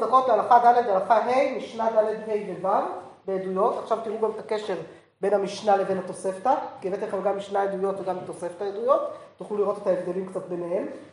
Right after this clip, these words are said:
בסדר? את הדמיון ואת השוני ביניהם, אבל תקראו רגע אחד את זה, עשר דקות בחברותות, דוגות,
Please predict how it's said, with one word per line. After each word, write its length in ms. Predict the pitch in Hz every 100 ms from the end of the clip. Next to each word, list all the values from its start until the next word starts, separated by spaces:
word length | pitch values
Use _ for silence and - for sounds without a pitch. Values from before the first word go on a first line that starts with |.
| _
בסדר? 200 | - 220
את 240 | 240 175 180
הדמיון 360 | 190 190 233 233
ואת 160 | 190
השוני 300 | 185 - 190
ביניהם, 460 | 180 180 170 175 247 359 - - _ _ _ -
אבל 400 | 185 165 247 311 359 - - - -
תקראו 360 | 233 254 311
רגע 220 | 311 247 220
אחד 240 | - 214
את 120 | 190 -
זה, 120 | 185 185 -
עשר 240 | - 285 294
דקות 340 | 233 233 214 208
בחברותות, 580 | 208 190 233 233 214 - -
דוגות, 260 | 214 233